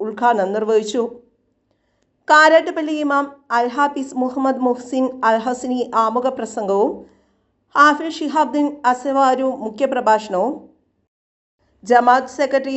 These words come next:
ഹാജി കെ എം ഫാറൂഖ്, വാർഡ് കൗൺസിലർ കെ ബി നൌഷാദ്, കെ പി അഷ്റഫ്, ഹാജി പി എം ഷംസുദ്ദീൻ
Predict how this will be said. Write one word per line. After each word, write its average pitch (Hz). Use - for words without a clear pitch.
ഹാജി 247
കെ 269
എം 262
ഫാറൂഖ്, 240
വാർഡ് 226
കൗൺസിലർ 262
കെ 240
ബി 247
നൌഷാദ്, 208
കെ 277
പി 302
അഷ്റഫ്, 269
ഹാജി 247
പി 247
എം 247
ഷംസുദ്ദീൻ 233